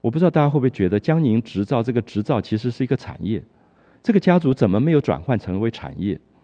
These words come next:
好，在这里有一点离开了《红楼梦》一般不提到的问题是说，《红楼梦》的时代刚好是西方文艺复兴的时代。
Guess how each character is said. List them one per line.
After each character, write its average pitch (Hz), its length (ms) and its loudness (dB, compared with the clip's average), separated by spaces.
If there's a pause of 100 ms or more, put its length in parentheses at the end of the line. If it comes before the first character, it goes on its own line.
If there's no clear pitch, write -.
(1600)
好， 104 180 4
在 139 140 4
这 151 120 4
里 110 200 2
有 101 160 4
一 156 80 4
点 92 320 4
离 92 120 0
开 127 220 0
了 120 100 2
《红 101 200 -2
楼 110 80 0
梦》 117 200 0
一 151 80 -2
般 131 280 0
不 151 160 -6
提 - 180 -10
到 92 180 0
的 80 120 -4
问 85 180 -2
题 85 160 -8
是 90 140 -8
说， 95 200 -4 (340)
《红 160 180 4
楼 226 100 8
梦》 226 180 8
的 120 120 6
时 104 200 -2
代 113 200 2
刚 170 200 0
好 117 200 -2
是 107 120 -2
西 127 200 -2
方 123 180 -2
文 90 140 0
艺 110 80 0
复 110 160 -6
兴 107 160 -6
的 82 100 -6
时 - 160 -18
代。 - 160 -16